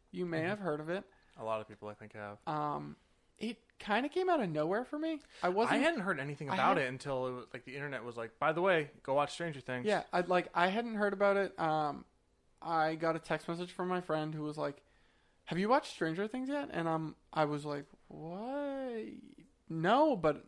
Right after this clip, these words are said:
Speaker 1: I'm going to." I im-, immediately went online, started watching the first episode.
Speaker 2: Mm-hmm.
Speaker 1: It, I, I, I then pulled out my phone and texted my sister because the first episode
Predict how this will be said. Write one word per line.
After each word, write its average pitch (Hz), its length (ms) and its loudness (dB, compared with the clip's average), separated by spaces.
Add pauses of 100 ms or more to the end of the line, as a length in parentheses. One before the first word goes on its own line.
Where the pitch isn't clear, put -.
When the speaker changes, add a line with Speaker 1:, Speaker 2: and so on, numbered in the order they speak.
(160)
Speaker 1:
I'm 160 240 -4
going 202 400 4
to." 170 480 2
I 156 200 0 (460)
im-, 160 360 -2 (240)
immediately 170 420 4
went 156 180 4
online, 151 640 2 (320)
started 147 400 2
watching 151 300 2
the 147 80 -4
first 147 240 -2
episode. 147 540 -2
Speaker 2:
Mm-hmm. 120 220 -12 (140)
Speaker 1:
It, - 240 0 (460)
I, 160 100 6 (120)
I, 156 360 2
I 156 40 6
then 185 180 4
pulled 226 200 8
out 175 120 6
my 170 80 4
phone 170 200 4
and 156 80 -2
texted 151 300 -4
my 147 120 -4
sister 151 360 -2
because 147 280 -4
the 143 80 -8
first 151 280 -2
episode 156 400 0